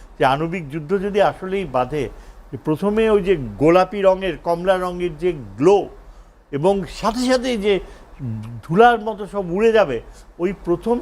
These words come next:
সাইকোলজিক্যাল শক কেউ সহ্য করতে পারবে,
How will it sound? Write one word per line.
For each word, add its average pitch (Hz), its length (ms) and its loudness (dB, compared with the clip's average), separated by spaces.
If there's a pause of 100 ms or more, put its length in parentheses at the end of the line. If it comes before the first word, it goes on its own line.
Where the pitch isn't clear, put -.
(140)
সাইকোলজিক্যাল 185 760 0 (180)
শক 196 180 4 (500)
কেউ 170 160 0
সহ্য 160 440 -2
করতে 208 280 -2
পারবে, 165 400 0